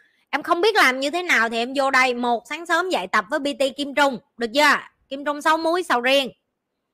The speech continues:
Tháng nào mày cũng dậy chăm chỉ tập thể dục với nó là mày có cửa chút chút để làm leader rồi đó. Tại, tại, tại đầu tiên á, em muốn làm một leader giỏi, em phải có ván, dáng vóc, ví dụ cơ bắp được chứ chị Nhi nè. Được chưa?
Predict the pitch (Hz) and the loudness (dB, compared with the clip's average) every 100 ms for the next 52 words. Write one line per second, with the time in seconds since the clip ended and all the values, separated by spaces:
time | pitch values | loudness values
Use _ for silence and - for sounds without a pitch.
0 | _ _ _ - 370 392 302 277 269 262 | _ _ _ -4 -2 2 2 2 0 -2
1 | 285 220 262 285 240 277 269 240 254 233 | -2 -2 -4 -4 -4 -2 -2 -2 -2 -2
2 | 262 294 339 277 220 202 - 285 - 185 | -2 0 0 0 -2 -6 -4 -4 -4 -10
3 | 180 262 294 _ 349 226 208 196 180 202 | -10 -10 -12 _ -10 -8 -10 -8 -10 -10
4 | 185 165 160 190 - 196 170 208 - 185 | -10 -12 -12 -14 -10 -10 -6 -6 -4 -4
5 | 208 226 262 294 339 330 294 311 370 320 | -2 -2 -2 -4 -6 -6 -6 -6 -6 -6
6 | 220 214 277 254 208 190 175 302 311 339 | -6 -8 -8 -4 -4 -4 -6 -6 -4 -6
7 | 349 349 403 440 349 349 427 427 415 403 | 0 0 0 -6 -4 -2 -2 2 0 0
8 | 403 226 - 320 320 403 349 262 233 226 | -4 -4 2 4 4 2 0 -2 -2 -4
9 | 226 285 330 269 185 - _ _ _ _ | -2 -2 2 0 0 -8 _ _ _ _
10 | _ 240 330 320 | _ 0 4 4